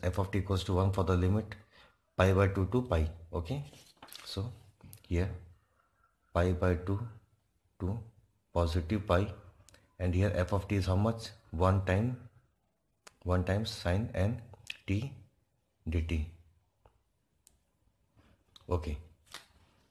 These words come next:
so we are going to solve this part. Okay, here negative.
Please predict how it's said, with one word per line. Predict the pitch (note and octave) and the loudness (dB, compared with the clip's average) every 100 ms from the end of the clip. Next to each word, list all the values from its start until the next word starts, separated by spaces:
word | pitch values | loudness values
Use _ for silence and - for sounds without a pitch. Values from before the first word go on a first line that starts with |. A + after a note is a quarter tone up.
| - | -8
so | - | -2
we | F#2 G2 | 2 4
are | |
going | G2 G2+ | 4 2
to | G2 | 0
solve | F#2+ G2+ | -2 -2
this | F#2+ E2+ | -2 -4
part. | - D#2+ D2+ - - _ _ _ _ _ _ _ _ _ _ _ _ _ _ _ _ _ _ _ _ _ _ _ _ _ _ _ _ _ _ _ _ - _ _ _ _ _ - _ - - | -2 -4 -4 -10 -20 _ _ _ _ _ _ _ _ _ _ _ _ _ _ _ _ _ _ _ _ _ _ _ _ _ _ _ _ _ _ _ _ -20 _ _ _ _ _ -20 _ -20 -8
Okay, | F#2 F#2 D#2+ E2 - - - - - _ | -6 -4 -6 -8 -16 -20 -20 -20 -20 _
here | _ F#2 G2 F#2 - - _ _ _ _ | _ 0 0 -4 -14 -20 _ _ _ _
negative. | - F2 E2+ E2 | -2 -2 0 -2